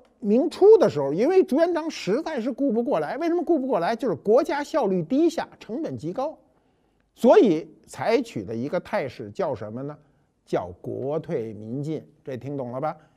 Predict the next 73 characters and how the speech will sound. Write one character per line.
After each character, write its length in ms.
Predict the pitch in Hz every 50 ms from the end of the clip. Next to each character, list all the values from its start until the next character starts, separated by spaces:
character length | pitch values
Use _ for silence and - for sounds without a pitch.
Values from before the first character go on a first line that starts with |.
| _ _ _ _ _ _
国 120 | - 175 202
家 140 | 294 269
不 80 | 240 277
干 160 | 294 311 302 139
了， 80 | - - _ _ _ _ _ _ -
国 160 | - 175 220
家 320 | 254 320 269 269 269 262 220 -
当 160 | 233 254 262
时 140 | 208 240 233
边 200 | 202 247 247 254
防 160 | 240 233 247
需 120 | - 240 269
要 120 | 226 175
钱 200 | 151 - 165 180 233 220
啊， 240 | - - 165 180
你 180 | 180 170 185 165
说， 160 | - 214 226
哎， 240 | 208 - 92 - 190
需 140 | - - 233
要 100 | 214 202
钱， 240 | 165 185 214 226 208 - -
大 80 | 196
国 140 | 175 185 196
的 80 | 196 190
蒙 180 | 185 202 233
古 120 | 254 170 160
人 120 | 190 226 -
拼 120 | - 240
命 140 | 240 240 214
的， 80 | 147 147
因 100 | 196 240
为 80 | 262 - - - -
蒙 200 | 135 151 220 285
古 80 | 285 147
人 240 | 127 160 190 101 - - - _ _ _ _ _ _
就 120 | - 196 160
是 160 | 143 147 135
你 160 | 123 123 127
知 140 | 131 147 214
道 160 | 240 196 135
元 400 | 131 151 156 170 165 196 254 320
朝 380 | - 175 143 156 180 190 - -
那 160 | 185 196 175 147 _ _ -
打 400 | 190 160 143 123 107 127 139 143
遍 220 | 185 247 247 208
了 100 | 185 170
全 240 | - - 185 220 214
世 100 | 226 233
界 200 | 226 240 220 175
的 80 | 160
蒙 240 | 151 147 156 202 220
古 100 | 185 147
人， 180 | 131 135 156 165
你 120 | 151 160
哪 160 | 180 147 92
儿 100 | 92 92 120
那 60 | 190
么 80 | 240 233
容 180 | 190 165 165
易 40 | 170
让 200 | 170 175 156 143
朱 120 | - 185
元 180 | 185 180 180 180
璋 180 | 185 185 185 170
一 80 | 170
个 160 | 175 170 131 - - _
安 260 | - 233 247 247 240 220
徽 160 | 175 170 156
人 180 | 135 127 127 127
去 100 | - 135
统 160 | - - 123 101 92 87
治 100 | 139 135
啊？ 160 | 123 104